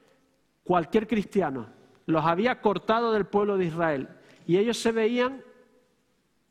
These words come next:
despegados de su propio pueblo. Y Hebreo le dice todo el rato, "Da igual, si Jesucristo es mejor, esto ya ha pasado,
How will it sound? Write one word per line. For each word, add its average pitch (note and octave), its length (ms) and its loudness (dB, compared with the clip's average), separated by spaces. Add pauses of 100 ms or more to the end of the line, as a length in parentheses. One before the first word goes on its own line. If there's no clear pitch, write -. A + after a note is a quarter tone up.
(840)
despegados F#3 760 0
de G3+ 80 2
su F3 220 -2
propio F3 380 -2
pueblo. C3+ 440 -4 (340)
Y F#3 100 2
Hebreo G3+ 260 0
le A3+ 120 0
dice A3 220 -4
todo G#3 160 0
el F3+ 80 -2
rato, D#3+ 240 0
"Da F#3 100 2
igual, B3 320 0 (840)
si - 180 0
Jesucristo F#3 460 0
es A#3+ 80 0
mejor, A3+ 340 0 (420)
esto G3+ 240 2
ya A#3+ 160 2
ha A#3+ 80 -10
pasado, A3+ 500 -2